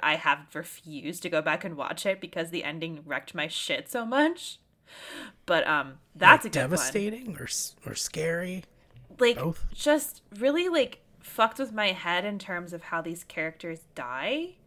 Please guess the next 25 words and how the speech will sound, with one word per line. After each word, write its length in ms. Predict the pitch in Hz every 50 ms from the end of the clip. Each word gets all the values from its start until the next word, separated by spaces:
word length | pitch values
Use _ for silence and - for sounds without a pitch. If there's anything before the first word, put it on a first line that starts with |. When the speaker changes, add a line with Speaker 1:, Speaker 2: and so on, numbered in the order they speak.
| _ - _ _ _
Speaker 1:
Like, 160 | - 202 185 202
it's 120 | 190 -
a 80 | 220 220
really 260 | 190 196 196 214 226
fucked 380 | 220 - - 180 175 - -
up 180 | 185 180 180 -
way 160 | 170 165 160
that 180 | 160 156 151 _
they 100 | 139 135
die. 520 | 135 135 143 113 113 107 85 80 71 60 - - _ _ _ _ _ _ _ _ _ _ _ _ _ _ _ _ _ _ _ _ _ _
In 180 | 226 226 202
my, 280 | 185 180 165 156 147 139 - _ _ _
in 160 | - 170 170 175
my 200 | 156 143 131 131
mind, 420 | 123 104 67 92 95 - - - _
it's 180 | - 160 - -
a 80 | 135
really 240 | 135 139 135 120 92
fucked 400 | - - - 120 - - - -
up 180 | - - - _
way 360 | - - - 71 - 180 -
to 100 | - -
watch 400 | 180 170 165 139 85 - - -
someone 360 | - 143 143 - - - 190 185
die. 360 | 170 151 92 65 - 160 165